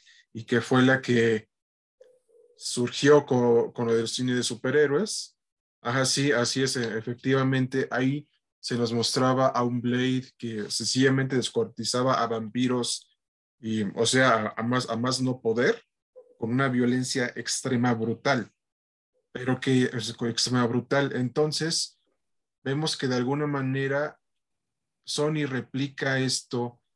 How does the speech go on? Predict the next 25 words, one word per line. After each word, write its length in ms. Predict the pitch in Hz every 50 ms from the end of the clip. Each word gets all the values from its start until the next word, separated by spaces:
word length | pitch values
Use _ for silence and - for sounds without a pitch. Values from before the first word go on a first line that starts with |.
| _ _ _ _ -
en 180 | 110 110 113
Morbius, 840 | 120 135 143 147 139 127 113 107 104 - - - - - - _ _ _ _ _ _ _ _ _ _ _ _ _ _ _ _
pero 500 | - 127 127 123 127 123 127 131 - _ _ _ -
aquí 260 | - 131 127 - 147
precisamente 720 | 143 156 156 135 147 135 - 139 135 135 135 135 135 147 131
te 120 | - 123
pregunto, 580 | 107 120 120 120 113 123 135 131 131 - 120 -
¿tú 200 | - 147 135 -
crees 640 | - 143 143 143 143 135 - - - - - _ _ _ _ _ _ _ _ _ _ _ _ _ _ _
que 120 | - 127
el 120 | 120 117 117
universo 420 | 120 123 123 127 135 131 131 143
cinematográfico 840 | 135 - 131 123 123 117 - 120 117 123 127 123 135 131 131 131 117
de 80 | 113 113
Marvel 400 | 120 120 123 123 120 117 - -
esté 320 | 113 - - - - 131
preparado 840 | 127 - - 127 120 - 117 117 117 120 123 120 120 120 117 113 - _ _ _ _ _ _ _ _ -
para 220 | 110 110 110 113
hacer 320 | 107 - - 135 127 123
películas 580 | - 127 120 123 123 - - 127 123 117 - -
clasificación 960 | - - 117 113 110 - - 113 110 110 - 113 107 - - 131 123 123 123
R 320 | 123 123 117 127 123 117 - -
o 100 | 120 117
más 340 | 117 123 127 131 123 - -
aún 420 | 113 117 120 123 123 123 127 -